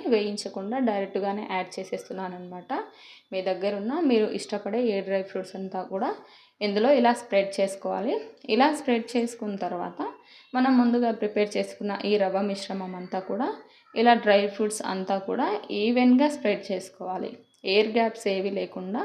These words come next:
ఈవెన్‌గా స్ప్రెడ్ చేసుకుంటే కేక్ డీమోల్డ్ చేసేటప్పుడు పర్ఫెక్ట్‌గా కేక్ లానే కనిపిస్తుందన్నమాట. చూడండి, ఇలా రెండు సా-, ఇదంతా కూడా ఇలా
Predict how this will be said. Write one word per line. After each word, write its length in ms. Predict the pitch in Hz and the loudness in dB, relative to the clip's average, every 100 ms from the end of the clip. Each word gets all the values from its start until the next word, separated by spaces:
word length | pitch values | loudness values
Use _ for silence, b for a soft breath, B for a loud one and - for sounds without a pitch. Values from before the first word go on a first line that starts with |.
| 415 B B B | -8 B B B
ఈవెన్‌గా 440 | 214 226 254 262 262 | 0 4 4 4 2
స్ప్రెడ్ 320 | 254 226 214 | 0 -2 -2
చేసుకుంటే 600 | - 214 - 208 208 311 466 440 - | -2 -4 -4 -6 -2 -2 -2 -4 -2
కేక్ 280 | 226 233 226 | 2 2 2
డీమోల్డ్ 460 | 208 220 214 208 208 | 2 2 2 0 -2
చేసేటప్పుడు 600 | 196 196 196 196 - 285 - | -4 -4 -4 -4 -2 -4 2
పర్ఫెక్ట్‌గా 600 | 196 190 208 190 202 277 359 | 2 2 -2 -6 -2 -2 -2
కేక్ 300 | - 208 208 | -2 -2 0
లానే 260 | 208 202 247 | -2 -2 -2
కనిపిస్తుందన్నమాట. 960 | 254 196 185 180 - 185 185 180 175 185 - b b b b - | -2 -4 -4 -8 -8 -10 -10 -10 -10 -12 -12 b b b b 4
చూడండి, 360 | 226 247 277 440 330 | 8 8 6 2 2
ఇలా 200 | 233 233 | 6 6
రెండు 260 | 226 226 226 | 6 4 2
సా-, 220 | 226 208 | 0 0
ఇదంతా 400 | 202 208 220 262 269 | 2 2 2 0 0
కూడా 220 | 269 262 | 2 4
ఇలా 200 | 240 220 | 4 2